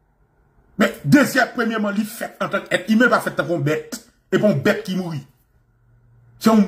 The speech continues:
être humain qui mourit, c'est un monde qui mourit. So, basically, loi, loi parle dans le discours. Loi parle, gonjo doit parler. Gonjo doit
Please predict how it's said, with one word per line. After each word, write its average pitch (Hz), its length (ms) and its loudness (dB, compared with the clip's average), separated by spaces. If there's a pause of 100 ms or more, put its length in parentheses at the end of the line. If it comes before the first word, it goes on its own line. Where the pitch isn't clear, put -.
être - 240 0
humain 202 220 4
qui - 220 2
mourit, 190 200 0
c'est 208 60 2
un 202 40 4
monde 208 220 8
qui 202 100 4
mourit. 165 240 -2 (920)
So, 233 160 0
basically, - 640 0 (1160)
loi, 320 640 4
loi 294 420 2
parle 226 320 2
dans 185 120 -8
le 160 60 -14
discours. 240 500 -6 (1800)
Loi 208 260 4
parle, 233 280 2 (540)
gonjo 226 480 2
doit 180 220 0
parler. 139 280 -4 (3250)
Gonjo 294 520 8
doit 226 180 2